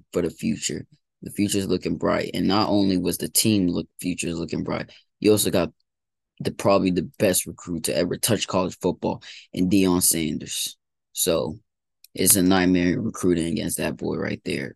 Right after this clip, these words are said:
That, so, I mean, they're, they're really a great team.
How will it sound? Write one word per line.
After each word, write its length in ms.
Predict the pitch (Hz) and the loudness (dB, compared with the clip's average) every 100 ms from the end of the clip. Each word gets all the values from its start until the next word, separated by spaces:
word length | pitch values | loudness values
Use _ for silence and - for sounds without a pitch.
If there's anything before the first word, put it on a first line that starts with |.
| - | -6
That, 280 | 90 90 - - - - - | -4 -4 -8 -20 -20 -20 -8
so, 340 | - 87 87 | 0 2 4
I 100 | 95 | 4
mean, 420 | 92 87 85 80 - _ _ _ _ | 6 6 4 0 -6 _ _ _ _
they're, 460 | - 104 101 92 - | 0 6 8 6 4
they're 280 | 80 107 104 | 2 6 8
really 500 | 101 104 101 95 98 - _ _ _ _ _ _ - | 8 6 6 4 0 -10 _ _ _ _ _ _ -10
a 80 | - | -8
great 380 | 85 95 110 - | 0 4 6 4
team. 380 | - 95 87 | -2 -2 -2